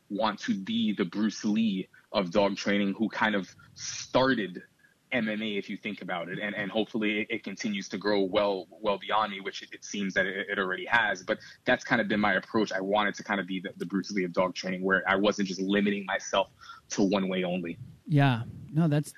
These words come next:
Speaker 2: that's
Speaker 1: And
Speaker 2: a great point.
Speaker 1: Yeah, and, and what started happening was I, I started fixing my dog. I mean, and to this day, he's my best rehab case, and I'm a little bit bummed because I have no video footage to, to prove it.
Speaker 2: Mm-hmm.
Speaker 1: So now,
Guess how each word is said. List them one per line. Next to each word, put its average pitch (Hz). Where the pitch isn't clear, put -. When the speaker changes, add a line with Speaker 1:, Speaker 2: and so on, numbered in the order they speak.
Speaker 2:
that's 151
Speaker 1:
And 156
Speaker 2:
a -
great 147
point. 180
Speaker 1:
Yeah, 113
and, 127
and 127
what 110
started 131
happening 107
was 95
I, 107
I 104
started -
fixing 117
my 95
dog. 95
I 107
mean, 104
and 107
to 123
this 104
day, 107
he's 101
my 98
best -
rehab 101
case, -
and 95
I'm 95
a 104
little 104
bit 90
bummed 104
because 98
I 95
have 95
no 98
video 98
footage 95
to, -
to -
prove 113
it. 113
Speaker 2:
Mm-hmm. 104
Speaker 1:
So 104
now, 101